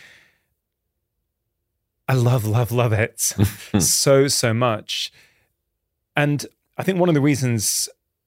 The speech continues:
Speaker 1: I like that opening so much is, you know, I've been a practicing medical doctor for twenty-one years now as we're having this conversation, Rick. And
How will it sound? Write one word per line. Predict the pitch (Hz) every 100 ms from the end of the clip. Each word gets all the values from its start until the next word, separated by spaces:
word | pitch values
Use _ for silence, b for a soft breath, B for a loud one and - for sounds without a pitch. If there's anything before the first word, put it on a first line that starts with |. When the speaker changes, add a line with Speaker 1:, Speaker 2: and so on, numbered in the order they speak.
| _ _ _ _ -
Speaker 1:
I | 147
like | 147 139 143 160 - -
that | 110 113 -
opening | 131 127 117 110
so | 101 - 170 127
much | 113 95 - - - -
is, | - 107 104 98 - - - _ _ _ _
you | 123
know, | 117
I've | 127
been | 123
a |
practicing | - - - 113
medical | 107 110 110
doctor | 104 - -
for | -
twenty-one | - - 117 107 - 104 104 113 110 107
years | 101 98 95 -
now | 95 98
as | 110
we're |
having | 104 98
this | 98
conversation, | - 101 113 101 - 95
Rick. | 98 - - _ _ _ _ _ _ _ _ _ b b b b b b b _ _ _ _ _
And | 143 139 139 139